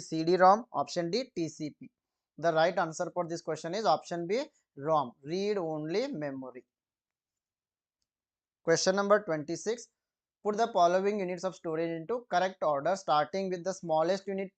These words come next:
unit first and going down to the largest unit.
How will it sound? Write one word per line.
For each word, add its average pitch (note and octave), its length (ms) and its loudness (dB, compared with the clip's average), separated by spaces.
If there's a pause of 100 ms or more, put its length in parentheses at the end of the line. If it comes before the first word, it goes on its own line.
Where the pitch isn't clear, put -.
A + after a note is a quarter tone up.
(220)
unit F3+ 180 -6 (120)
first G3+ 260 2 (200)
and A#3+ 240 -6
going E3 260 -2
down D#3+ 120 -2 (100)
to D#3+ 120 -2
the B3 80 2 (140)
largest C#3 480 -2
unit. A#2 160 -20